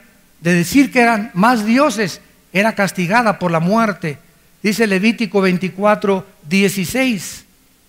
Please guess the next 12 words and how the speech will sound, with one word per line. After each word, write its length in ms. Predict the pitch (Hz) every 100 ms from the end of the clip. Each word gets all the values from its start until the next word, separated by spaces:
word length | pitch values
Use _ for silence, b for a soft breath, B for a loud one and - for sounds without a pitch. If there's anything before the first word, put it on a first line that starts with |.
| _ _ _ _ _
"Y 140 | 175 190
el 140 | 190
que 100 | 202
blasfemare 920 | 180 180 175 - 180 190 294 285 262 -
el 280 | 185 175 202
nombre 340 | 247 247 208
de 120 | 196
Jehová 580 | - 185 202 233 - - -
ha 120 | 196
de 100 | 214
ser 220 | 196 175
muerto, 760 | 175 196 247 208 175 - 143